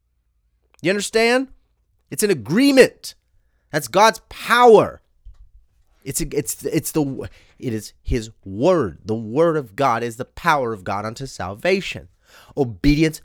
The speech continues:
to the word of God. It's the power of God unto salvation, folks. "By the resurrection from the dead, will also be raised up from the dead."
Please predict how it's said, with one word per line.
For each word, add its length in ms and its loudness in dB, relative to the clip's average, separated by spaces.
to 200 0
the 180 0
word 420 10
of 300 0
God. 440 8
It's 160 -16
the 100 -4
power 400 -4
of 100 -8
God 200 -2
unto 200 -6
salvation, 600 -6
folks. 480 -12
"By 180 6
the 140 0
resurrection 720 0
from 260 -4
the 80 -4
dead, 400 2
will 220 2
also 340 2
be 200 -4
raised 340 -6
up 260 -10
from 200 -6
the 80 -12
dead." 260 -12